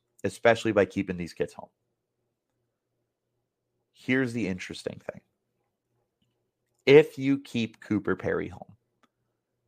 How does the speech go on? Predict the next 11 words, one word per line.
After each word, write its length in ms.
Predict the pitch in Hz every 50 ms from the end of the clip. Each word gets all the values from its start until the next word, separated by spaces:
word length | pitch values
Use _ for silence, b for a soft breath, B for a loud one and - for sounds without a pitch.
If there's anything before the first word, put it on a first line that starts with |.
| _ _ -
if 260 | - 127 131 117 -
you 120 | 143 143 135
do 280 | 104 - 123 123 123
successfully 960 | 113 - - 117 - - - - - 110 107 - - - 98 85 78 - - _ _ _ _ _ _ _ _ _ _ _ _ _ _ _ _
get 160 | - 110 107 92
him 180 | 101 101 98 95
to 140 | - - 98
commit 380 | - - 98 98 95 92 90
to 160 | - - -
Arizona 400 | 95 95 92 90 85 95 90 87
State 420 | 85 - - 85 85 85 82 -